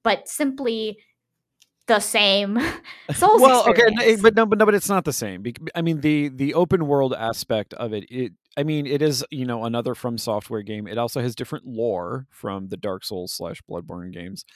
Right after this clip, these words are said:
Speaker 2: Um, so it, it is, it is a Souls-like, if you will, <laughs> which is sort of strange considering it's the same company. Um, the lore is very different, but also because of the open world aspect,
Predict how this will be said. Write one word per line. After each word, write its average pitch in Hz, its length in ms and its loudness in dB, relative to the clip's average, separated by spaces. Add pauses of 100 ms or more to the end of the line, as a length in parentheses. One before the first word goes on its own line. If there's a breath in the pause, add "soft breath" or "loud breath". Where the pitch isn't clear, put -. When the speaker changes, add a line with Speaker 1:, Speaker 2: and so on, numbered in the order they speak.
(600 loud breath)
Speaker 2:
Um, 131 520 4 (140)
so 151 380 6
it, 160 200 0
it 165 120 2
is, 165 220 2 (240)
it 160 160 0
is 165 180 2
a 160 100 2
Souls-like, 143 1500 0
if 143 200 -8
you 143 120 0
will, 175 240 0 (200)
<laughs> 196 300 6
which 147 300 0
is 139 100 -2
sort 156 220 0
of 120 60 -4
strange 139 480 -4 (200 loud breath)
considering 123 440 0
it's - 340 -2 (100)
the 113 80 -10
same 113 220 -8
company. 131 380 -6 (500 loud breath)
Um, 151 540 4 (800)
the 156 160 4
lore 175 260 4
is 180 120 0
very 165 200 -2
different, 156 280 -4
but 156 120 -4
also 175 280 -2
because 170 460 -2
of 208 100 -2
the 185 120 -4
open 151 280 -4
world 135 320 -4
aspect, 113 600 -6